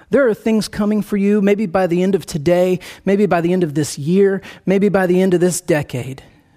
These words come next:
that I guarantee you, you have no way of knowing what's coming. But the Lord does. The Lord does.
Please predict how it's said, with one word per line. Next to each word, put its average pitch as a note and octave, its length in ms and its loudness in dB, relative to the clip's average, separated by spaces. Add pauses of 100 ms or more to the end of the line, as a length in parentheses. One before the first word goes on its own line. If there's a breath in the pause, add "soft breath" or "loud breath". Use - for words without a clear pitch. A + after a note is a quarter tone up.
(180)
that D#3 260 -4
I G3 100 -4
guarantee F#3+ 520 -2
you, D3 120 -6
you F#3+ 160 -4
have E3 220 -8
no C#3+ 340 0
way B2+ 280 -6
of A#2 120 -14
knowing B2 420 -12 (380 soft breath)
what's C3+ 240 -6
coming. C#3 400 -12 (1800)
But - 100 -12
the E3 80 -4
Lord F3 300 -2
does. - 560 -14 (640 soft breath)
The E3 140 -2
Lord F3 460 0 (500 loud breath)
does. C#3+ 720 -8